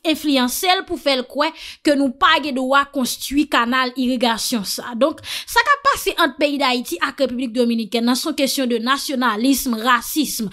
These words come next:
Se paske ou pa vle, wè, Ayisyen, e non sèlman sa tou, se premye kanal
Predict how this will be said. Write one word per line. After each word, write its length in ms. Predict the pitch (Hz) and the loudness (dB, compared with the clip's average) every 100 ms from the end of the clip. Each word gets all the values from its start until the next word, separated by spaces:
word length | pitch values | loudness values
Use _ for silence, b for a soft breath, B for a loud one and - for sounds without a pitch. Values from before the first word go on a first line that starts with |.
| B B | B B
Se 220 | - 330 | 0 2
paske 320 | 311 269 302 | 2 0 0
ou 80 | 277 | 2
pa 160 | 254 254 | 4 4
vle, 200 | 247 320 311 | 4 6 8
wè, 200 | 277 285 254 | 6 6 4
Ayisyen, 400 | 247 240 302 285 | 2 0 -2 2
e 80 | 294 | 2
non 120 | 294 294 | 0 0
sèlman 320 | 285 254 240 | 0 0 0
sa 160 | 247 | -2
tou, 160 | 233 302 | -2 -6
se 400 | - - - 440 453 | -8 -10 -2 -2 -2
premye 640 | 466 440 427 339 311 415 466 | 0 4 6 6 4 0 0
kanal 420 | 370 285 294 311 | 2 2 4 2